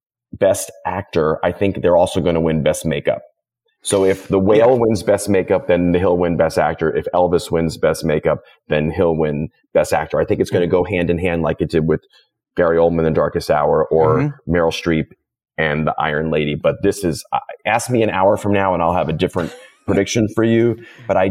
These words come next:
Speaker 1: just, I think it's gonna be Austin Butler for Elvis.
Speaker 2: Mm.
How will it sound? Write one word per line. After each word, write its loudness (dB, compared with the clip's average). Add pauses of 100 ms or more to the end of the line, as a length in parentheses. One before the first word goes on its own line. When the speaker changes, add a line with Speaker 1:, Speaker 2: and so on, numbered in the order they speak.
Speaker 1:
just, 0
I -2
think -4
it's -2
gonna 0
be 2
Austin -2
Butler -2
for -6
Elvis. -4 (680)
Speaker 2:
Mm. 2